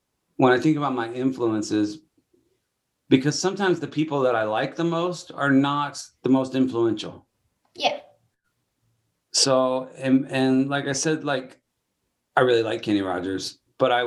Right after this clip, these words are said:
Speaker 1: I don't ever list him as, like, my, in my top fifty artists that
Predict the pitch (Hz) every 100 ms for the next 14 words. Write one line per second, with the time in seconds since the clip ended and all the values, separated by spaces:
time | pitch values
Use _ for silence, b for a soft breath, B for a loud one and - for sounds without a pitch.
0 | 120 131 147 139 120 123 117 117 117 131
1 | - 110 104 90 98 92 - 98 98 -
2 | 107 101 104 113 104 - 117 107 - 107
3 | 101 90 - _ _ _ _ _ 104 113
4 | 98 87 - - 104 104 98 -